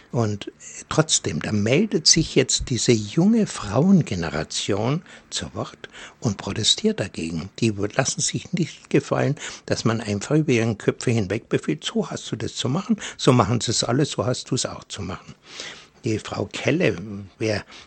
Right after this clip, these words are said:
sich ein bisschen für die Fragen interessiert, hat den Namen sicher schon oft gelesen, hat ja auch Bücher geschrieben, ja. Er hat auch geschrieben, „Ich werde diskriminiert.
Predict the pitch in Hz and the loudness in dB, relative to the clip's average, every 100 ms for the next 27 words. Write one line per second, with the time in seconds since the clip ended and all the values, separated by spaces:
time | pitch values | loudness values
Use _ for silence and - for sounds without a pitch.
0 | - - 113 107 113 - 117 123 110 110 | -10 -4 -2 0 0 2 2 0 -2 -4
1 | - 120 135 123 113 107 101 170 151 110 | -4 -2 0 0 0 -4 -4 -4 -2 -2
2 | 107 104 101 107 104 - 147 131 - 110 | -2 -4 -4 -4 -6 -6 -4 -4 -4 -6
3 | 113 - - 101 113 151 156 120 101 98 | -8 -10 -10 -6 -4 -2 -4 -6 -6 -8
4 | 101 - - - - 117 - 113 123 - | -10 -14 -16 -16 -6 -4 0 0 2 0
5 | - 131 123 120 101 117 - _ - - | 2 2 2 0 -2 -4 -6 _ -20 -18
6 | - 92 - 110 - 113 - 107 - 113 | -10 -6 -4 0 0 0 -4 -2 -2 0
7 | 135 175 147 - - - _ - - 95 | -2 0 -2 -4 -16 -18 _ -2 0 0
8 | 95 107 101 101 - - 104 98 101 85 | 0 -2 -2 -2 -2 -2 0 0 0 -4
9 | 82 | -6